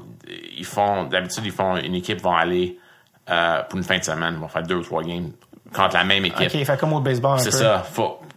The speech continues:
Speaker 1: pour, pour sauver de l'argent, pour
Speaker 2: Ouais.
Speaker 1: faire le voyagement, parce qu'ils ont pas beaucoup d'argent.
Speaker 2: Puis
Speaker 1: Puis
Speaker 2: toi
Speaker 1: ils, ils tra-, puis ils voyagent tout en, pas mal tout en, en autobus.
Speaker 2: C'est ça.
Speaker 1: Fait que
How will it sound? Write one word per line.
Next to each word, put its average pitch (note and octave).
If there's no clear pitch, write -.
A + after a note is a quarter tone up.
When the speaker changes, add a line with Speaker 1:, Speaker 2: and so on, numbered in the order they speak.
Speaker 1:
pour, G2
pour G#2+
sauver G2+
de G2+
l'argent, F#2+
pour C3+
Speaker 2:
Ouais. C3
Speaker 1:
faire E2
le E2
voyagement, D#2+
parce D2+
qu'ils D#2
ont D2+
pas D2+
beaucoup F2
d'argent. C#2
Speaker 2:
Puis -
Speaker 1:
Puis F2
Speaker 2:
toi D#3+
Speaker 1:
ils, G#2
ils G2
tra-, F2+
puis G#2+
ils F#2+
voyagent F#2+
tout G2
en, D#2+
pas F#2
mal E2+
tout E2
en, D#2
en C#2
autobus. D#2+
Speaker 2:
C'est F3
ça. B2
Speaker 1:
Fait -
que -